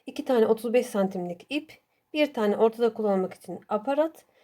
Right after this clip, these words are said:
kenar örmeleri için de iki adet elli santimlik ip gerekiyor.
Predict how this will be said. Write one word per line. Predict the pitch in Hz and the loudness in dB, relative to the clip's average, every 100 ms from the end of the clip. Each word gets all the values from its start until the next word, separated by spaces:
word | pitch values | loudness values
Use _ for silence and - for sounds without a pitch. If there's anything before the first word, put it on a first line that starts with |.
| _ - | _ -2
kenar | 294 302 247 | 2 4 6
örmeleri | 233 220 208 196 | 4 6 4 2
için | 190 - 214 208 | -2 -4 -2 0
de | 269 - | -2 -4
iki | - 302 | -2 0
adet | 214 208 262 - | 2 0 -2 0
elli | 262 254 247 | 0 2 0
santimlik | 208 196 214 277 294 | -2 0 -2 -4 -6
ip | 277 - | -10 -6
gerekiyor. | 175 160 - 131 | -6 -6 -8 -14